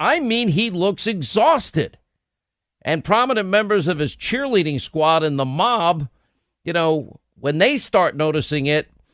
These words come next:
that's a problem. N B C senior political analyst Jonathan Allen tweeted that Biden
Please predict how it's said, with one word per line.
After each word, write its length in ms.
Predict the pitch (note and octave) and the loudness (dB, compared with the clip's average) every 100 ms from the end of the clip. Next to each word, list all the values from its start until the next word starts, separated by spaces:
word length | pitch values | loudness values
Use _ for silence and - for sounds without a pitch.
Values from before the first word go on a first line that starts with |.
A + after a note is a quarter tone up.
| _ _ - | _ _ -2
that's 240 | B3 - | -2 0
a 60 | F#3+ | -2
problem. 560 | - A#3+ B3+ F3+ A#2+ | 2 2 2 0 -2
N 120 | D3 | -2
B 120 | F#3+ F3+ | -2 -4
C 220 | - F3+ | -2 -4
senior 360 | - G3+ F#3+ | -2 -4 -4
political 460 | E3+ F3+ F#3+ C#3+ D3+ | -4 -2 -2 -2 0
analyst 400 | E3+ G3+ D#3+ C#3+ | 0 0 -2 -2
Jonathan 380 | E3 E3 D3+ D3 | -2 -2 0 0
Allen 340 | F3+ G3 D#3+ | 2 2 0
tweeted 440 | A#2 D3+ D3+ D#3+ B2+ _ _ _ - | -2 -4 -2 -2 -4 _ _ _ -2
that 280 | C#3 G#2+ | -2 0
Biden 600 | - E3 F#3+ F3+ E3 C3 | 2 4 4 2 -2 -4